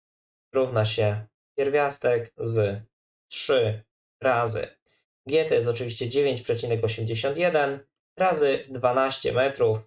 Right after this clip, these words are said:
czyli długość tego naszego słupa, długość, e, od osi do miejsca, w którym wyznaczamy tą prędkość.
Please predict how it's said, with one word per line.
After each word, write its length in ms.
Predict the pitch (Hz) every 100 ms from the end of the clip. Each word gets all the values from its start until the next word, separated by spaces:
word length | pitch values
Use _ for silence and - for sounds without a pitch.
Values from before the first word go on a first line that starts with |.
| _ _ 117
czyli 320 | 113 110 -
długość 300 | 120 117 107
tego 180 | 107 101
naszego 320 | 98 113 123
słupa, 580 | - 175 147 123 - - _ -
długość, 580 | 127 120 110 - - - _ _ _ -
e, 280 | 110 101 92 _ _
od 280 | 131 131 -
osi 600 | 123 127 - 104 101 - 113
do 100 | 110
miejsca, 320 | 117 113 107
w 60 |
którym 260 | - 110 104
wyznaczamy 480 | 110 113 107 120 110
tą 180 | 127 -
prędkość. 680 | 170 160 - 135 - -